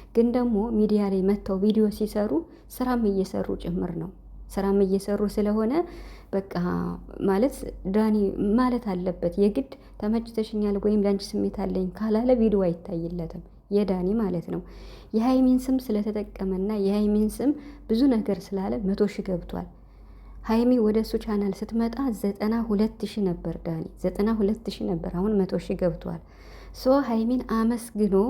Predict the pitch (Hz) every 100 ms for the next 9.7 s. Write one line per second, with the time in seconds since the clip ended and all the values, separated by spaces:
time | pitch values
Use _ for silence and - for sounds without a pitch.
0 | 277 196 - 214 202 190 190 - 190 202
1 | 220 208 202 226 196 190 202 202 190 185
2 | 185 190 175 180 180 175 208 208 190 180
3 | 175 180 233 - - - - - - -
4 | 185 180 180 180 - 202 202 190 220 233
5 | 233 226 214 220 214 208 190 175 196 -
6 | 208 190 175 175 180 214 - 240 220 202
7 | 202 180 170 175 165 180 180 277 330 -
8 | - - - 190 180 175 175 180 190 190
9 | - 208 196 190 190 208